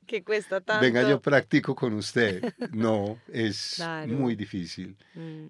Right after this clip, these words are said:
Speaker 2: Y
Speaker 1: es
Speaker 2: uno ve
Speaker 1: verdad.
Speaker 2: que la mayoría de los artistas pasan trabajo, tragan
Speaker 1: No,
Speaker 2: aceite,
Speaker 1: total.
Speaker 2: todo el día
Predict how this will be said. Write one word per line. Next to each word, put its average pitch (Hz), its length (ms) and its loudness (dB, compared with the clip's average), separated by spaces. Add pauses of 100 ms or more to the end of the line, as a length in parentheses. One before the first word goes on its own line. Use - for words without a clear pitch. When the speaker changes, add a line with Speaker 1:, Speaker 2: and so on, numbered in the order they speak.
Speaker 2:
Y 113 80 -2
Speaker 1:
es 113 60 2
Speaker 2:
uno 110 120 0
ve 127 120 2
Speaker 1:
verdad. 123 120 -2
Speaker 2:
que 127 100 2
la 123 100 2
mayoría 98 380 -2
de 117 60 0
los 123 120 0
artistas 104 500 -8
pasan 113 560 0
trabajo, 110 600 -2
tragan 107 600 -2
Speaker 1:
No, 110 100 -2
Speaker 2:
aceite, 113 640 -4
Speaker 1:
total. 156 480 -8
Speaker 2:
todo 117 220 6
el 117 120 -2
día 135 300 2